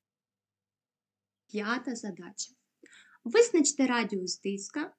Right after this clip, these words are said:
що рівномірно обертається, якщо швидкість крайніх точок диска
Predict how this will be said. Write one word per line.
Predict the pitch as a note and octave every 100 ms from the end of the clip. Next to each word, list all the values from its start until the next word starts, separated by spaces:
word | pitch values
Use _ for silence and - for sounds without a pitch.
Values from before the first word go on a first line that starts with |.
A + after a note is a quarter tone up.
| _
що | - B3+
рівномірно | B3 B3+ B3 B3+ B3 G3 -
обертається, | G#3+ G#3 - F#3 F3 G3 G3+ C4+ C4+ -
якщо | - A#3 - D4
швидкість | - C4 C4 C4 - G3 G3
крайніх | A3 G#3 G3 F#3+
точок | - G3 G3 G3+
диска | - G#4 - G4 F#4+